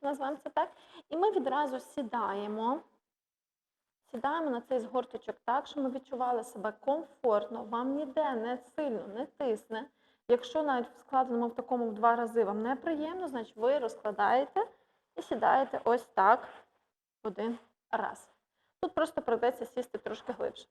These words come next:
Можливо, ви можете замінити це на подушку. Ви сідаєте глибоко. Бажано, щоб ваші коліна зараз були розведені в сторони, ви не стискаєтесь.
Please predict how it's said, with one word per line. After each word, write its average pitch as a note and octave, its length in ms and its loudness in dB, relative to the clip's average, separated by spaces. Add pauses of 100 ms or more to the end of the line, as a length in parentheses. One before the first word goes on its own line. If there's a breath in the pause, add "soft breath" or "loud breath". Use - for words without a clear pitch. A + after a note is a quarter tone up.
Можливо, C#4+ 920 2 (500 loud breath)
ви C4 240 4
можете C4 360 2
замінити A3 500 0
це - 180 -4
на G#3+ 240 -2 (100)
подушку. A3 680 -2 (300)
Ви D#4 180 0
сідаєте - 680 -2 (320)
глибоко. A#3+ 720 2 (640 soft breath)
Бажано, A#3+ 440 6
щоб A3+ 180 -6
ваші A3 280 2
коліна A#3+ 440 0
зараз F#3+ 260 -6
були G3+ 280 -2
розведені G#3 580 -4
в - 240 -20
сторони, E4 420 0
ви A3 140 -4
не G#3+ 220 -2
стискаєтесь. C#4+ 840 -2